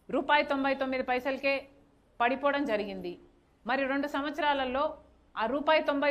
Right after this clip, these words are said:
తొమ్మిది కాస్త యాభై పైసలకే పడిపోతుందేమో, రూపాయికే పడిపోతుందేమో. ఆ అడ్వాంటేజ్ ప్రజలకు మీరు పాస్ ఆన్ చేయరా? ప్రజలు మాత్రం రెండు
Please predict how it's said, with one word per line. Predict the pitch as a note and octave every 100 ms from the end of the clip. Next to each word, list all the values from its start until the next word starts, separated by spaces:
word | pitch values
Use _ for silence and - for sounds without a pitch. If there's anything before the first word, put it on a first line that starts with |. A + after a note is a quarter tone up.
| C#4+
తొమ్మిది | C#4 C4 C4
కాస్త | A#3+ - C#4 D4 - - _ _ _ _ _ -
యాభై | C4 D4+ D#4 D4+
పైసలకే | D4 C#4+ C#4+ B3
పడిపోతుందేమో, | B3 B3+ B3 A3+ G#3 G3 F#3 - _ _
రూపాయికే | B3+ C#4+ D#4+ D#4+ D#4
పడిపోతుందేమో. | C#4+ C4 B3+ B3 A3+ G#3+ G3 F#3+ - _ _ _ _ _ _ _ _ _ - - - - - _ _ _ _ -
ఆ | B3+ C4+
అడ్వాంటేజ్ | D4+ D#4+ D4+ D4 C#4
ప్రజలకు | C4 D4+ D4 C#4+
మీరు | C#4+ C4+
పాస్ | A#3+ C#4
ఆన్ | C#4 B3+
చేయరా? | A3 G#3 F#3+ - - - _ _ _ _ _ _ _ _
ప్రజలు | C4 C4+ D#4+ D#4
మాత్రం | D4+ D#4 D#4+ E4 - - A3+
రెండు | C4+